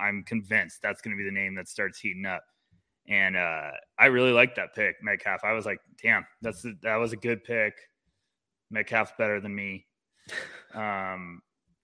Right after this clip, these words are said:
Speaker 1: I love that we went Mark Williams to O K C. I, I
Speaker 2: Yeah.
Speaker 1: really did love that. I mean, 'cause that's why everyone, the Thunder fans might think I'm crazy 'cause I did Keegan at four. But what if they left the lottery with Keegan Murray and Mark Williams? Like, "Woo, let's go, O K C, like, Thunder up."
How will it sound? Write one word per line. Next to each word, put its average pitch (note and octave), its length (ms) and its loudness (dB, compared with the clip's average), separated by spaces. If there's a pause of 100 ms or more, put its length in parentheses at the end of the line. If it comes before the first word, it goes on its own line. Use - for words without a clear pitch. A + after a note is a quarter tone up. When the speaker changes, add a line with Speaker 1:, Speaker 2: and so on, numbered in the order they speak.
(240)
Speaker 1:
I E3 140 10
love D#3 300 12
that C#3+ 160 10
we C#3 100 6
went C3 160 6
Mark B2 240 6
Williams A#2+ 460 2
to A#2+ 160 2
O A2 80 2
K A2 180 -2
C. G2 420 -2
I, B2 120 0
I A#2+ 220 2
Speaker 2:
Yeah. G2+ 140 6
Speaker 1:
really B2 240 2
did A#2+ 160 0
love A2+ 220 -2
that. G#2+ 380 0 (360)
I D#3+ 100 8
mean, F#3+ 180 6
'cause F3+ 240 6 (200)
that's F#3+ 220 4
why A3+ 140 8
everyone, G3+ 420 6
the F3 80 0
Thunder G#3+ 260 6
fans F#3 240 4
might D#3+ 160 2
think D3+ 140 -4
I'm D#3 220 4
crazy B2+ 360 4
'cause B2 140 -2
I B2 80 2
did A#2+ 160 0
Keegan D3 320 2
at - 80 -6
four. C#3+ 280 2
But A#2+ 100 -2
what D#3+ 120 6
if G#3 120 6
they F#3+ 100 4
left E3+ 380 4
the B2+ 180 2
lottery C3+ 420 6
with A#2 200 -2
Keegan C#3+ 280 0
Murray B2+ 280 4
and A#2+ 80 0
Mark A#2+ 220 0
Williams? A#2+ 380 0
Like, F#2+ 220 -12
"Woo, A4+ 420 12
let's F3 200 4
go, A3 400 10
O E3 80 6
K E3 260 4
C, F3 320 0
like, C#3 240 2
Thunder F3 340 4
up." E3+ 320 4